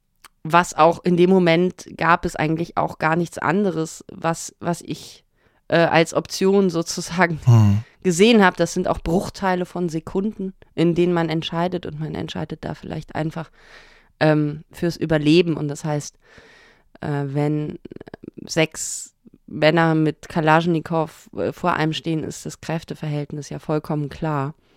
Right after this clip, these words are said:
Speaker 1: Und, ähm, da war sozusagen mein Interesse, einfach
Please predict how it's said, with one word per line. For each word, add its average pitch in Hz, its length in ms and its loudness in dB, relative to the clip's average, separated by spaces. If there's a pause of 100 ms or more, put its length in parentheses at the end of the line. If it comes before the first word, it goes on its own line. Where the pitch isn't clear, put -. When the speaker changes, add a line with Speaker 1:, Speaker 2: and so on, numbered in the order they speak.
(1000)
Speaker 1:
Und, 139 500 -4
ähm, 139 440 -4 (100)
da 147 260 2
war 147 160 2
sozusagen 151 640 -2
mein 143 280 -4
Interesse, 151 640 -6
einfach 147 500 -10